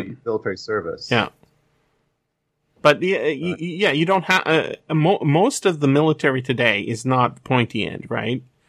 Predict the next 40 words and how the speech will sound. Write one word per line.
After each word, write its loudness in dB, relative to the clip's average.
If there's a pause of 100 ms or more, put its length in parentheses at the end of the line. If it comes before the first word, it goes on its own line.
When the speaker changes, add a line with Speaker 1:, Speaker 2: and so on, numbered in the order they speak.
(380)
Speaker 1:
It's 0
the 0
supports. 2 (260)
It's 2
the, -2
Speaker 2:
Yeah. 2
Speaker 1:
um, -2 (340)
the -2
doctors, 2
the -2
dentists, 0
the 0 (240)
hair 2
cutting 2
specialists, 0 (440)
the -4
guys 2
who -2
pull 2
the 2
ropes 2
or -2 (920)
service 2
the 0
machines 2
that 2
pull 2
the 4
ropes 2
on 2
the 0
aircraft 2
carrier, 2
except -8
they're -4
not -2
ropes, -4
they're -2
cables, -2
right? -4